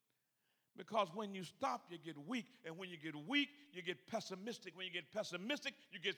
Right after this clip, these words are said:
cynical. And when you get cynical, division comes in. Are y'all in this house? And you have to understand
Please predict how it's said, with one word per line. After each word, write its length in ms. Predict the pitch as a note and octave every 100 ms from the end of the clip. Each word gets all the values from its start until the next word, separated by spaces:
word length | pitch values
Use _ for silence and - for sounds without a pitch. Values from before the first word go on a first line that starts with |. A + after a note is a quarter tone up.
| -
cynical. 400 | D4+ C4 A3 G#3
And 80 | G3
when 100 | G#3+
you 60 |
get 140 | F#3+ F3
cynical, 360 | - D4+ D4 C#4+ - -
division 460 | G#3+ F3+ B3+ G3+ E3
comes 300 | G3 D#3+ C#3+
in. 180 | C3+ G#2+ _ _ _ _ _ _ _ _ _ _ -
Are 60 | F#3
y'all 260 | A3+ A#3+ A3+
in 60 |
this 120 | A3
house? 320 | G3 E3 B2+ - _ _ _ _ _ _ _ _ _ _ - -
And 140 | C4
you 80 | D4+
have 160 | D#4
to 80 | B3+
understand 760 | C#4 F#4 F#4 E4+ - C#4+ G3